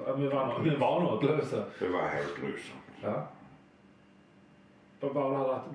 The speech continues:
Speaker 1: på en eller annen måte befatning med at vi skulle faen ta deg. Så det er en hevngjerrighet kommer f-, fell-, faller oss lett, kan man si.
Speaker 2: Helt forferdelig.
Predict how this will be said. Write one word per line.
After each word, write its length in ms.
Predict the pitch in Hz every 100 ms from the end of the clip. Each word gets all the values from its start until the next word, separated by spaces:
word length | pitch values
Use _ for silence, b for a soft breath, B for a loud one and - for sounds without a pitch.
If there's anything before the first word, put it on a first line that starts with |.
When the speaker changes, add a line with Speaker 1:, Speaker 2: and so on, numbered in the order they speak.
| - -
Speaker 1:
på 160 | 147
en 240 | 131 151 165
eller 180 | 170
annen 160 | 139 120
måte 220 | 110 139
befatning 400 | 143 135 - 156
med 80 | 107
at 40 |
vi 120 | 120 -
skulle 240 | 175 -
faen 260 | - 92 85
ta 200 | 90 98 127
deg. 240 | 107 - - - - - - - - - -
Så 160 | 120
det 80 | 120
er 80 | 113
en 100 | 104 - - B B B B B B B B - - - - - - - -
hevngjerrighet 800 | 120 117 117 - 165 135 110 - - - - - - - -
kommer 380 | 117 110 117 110
f-, 340 | - - - 123 113
fell-, 400 | - 127 127 123 113
faller 280 | 127 127
oss 100 | -
lett, 240 | 123 117 -
kan 140 | 131
man 100 | 117
si. 120 | 107 - - - - - - - - - - - - B B B - - -
Speaker 2:
Helt 240 | 87 -
forferdelig. 540 | - - - - -